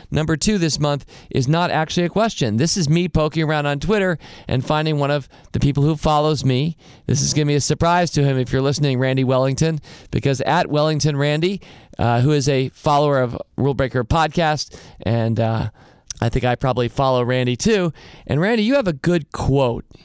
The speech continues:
in your profile. Here's your Twitter profile quote as of May two thousand sixteen. This one's from George Orwell. Quote,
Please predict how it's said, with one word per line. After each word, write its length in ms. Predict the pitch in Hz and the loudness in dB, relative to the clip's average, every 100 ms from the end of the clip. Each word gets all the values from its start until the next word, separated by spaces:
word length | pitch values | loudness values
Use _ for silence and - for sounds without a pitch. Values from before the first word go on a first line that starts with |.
| _ - - _ _ - | _ -20 -20 _ _ 0
in 140 | 151 | 2
your 160 | 143 135 | 0 0
profile. 640 | - 123 120 117 92 87 | 0 0 0 0 0 0
Here's 380 | 101 180 226 175 | 0 2 2 0
your 160 | 180 156 | 0 0
Twitter 480 | - 175 175 175 | 0 0 2 0
profile 560 | 160 156 143 151 135 123 | -2 -2 0 0 0 0
quote 360 | - 135 117 - - - | 0 0 0 -4 -16 -8
as 200 | - 117 | -2 0
of 140 | 131 117 | 0 0
May 220 | 123 120 | 0 0
two 160 | - 123 | -2 0
thousand 380 | 123 113 110 | 0 0 0
sixteen. 520 | 107 117 - - 98 101 - - | -2 -2 -2 -2 -2 -4 -8 -4
This 160 | 185 | -2
one's 180 | 220 196 | 0 -2
from 200 | - 160 | -2 -2
George 300 | 120 160 156 | 0 0 0
Orwell. 520 | - 143 147 123 95 | 0 0 2 0 0
Quote, 460 | - 156 156 160 | -2 0 0 -2